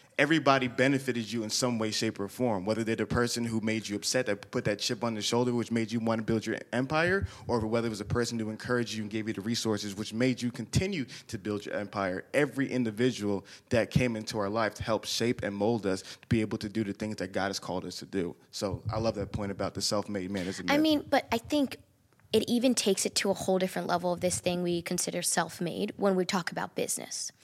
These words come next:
Speaker 2: I'm gonna be honest, the only reason why we're even on this podcast today as a twenty-five-year-old is because we are extraordinary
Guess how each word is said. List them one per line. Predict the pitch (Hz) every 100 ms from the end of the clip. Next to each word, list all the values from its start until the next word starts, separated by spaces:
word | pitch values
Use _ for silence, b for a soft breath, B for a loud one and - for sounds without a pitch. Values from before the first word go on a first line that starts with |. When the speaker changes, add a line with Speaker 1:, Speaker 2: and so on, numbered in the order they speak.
| B B B B B
Speaker 2:
I'm | 214
gonna | 294 262
be | 208
honest, | 185 190 - - -
the | 196
only | 196 254 285
reason | 208 202 190 180
why | 175 - 175
we're | 165 202
even | - 214 190
on | 180 180
this | 175 -
podcast | - 170 170 - 170 -
today | 175 170 165 170
as | 170
a |
twenty-five-year-old | - - 170 165 - 160 156 175 196 233 269 - B B B
is | 202 175
because | 175 - 170
we | 170 190 -
are | 175 -
extraordinary | 190 - - - - 269 285 285 233 190 170 175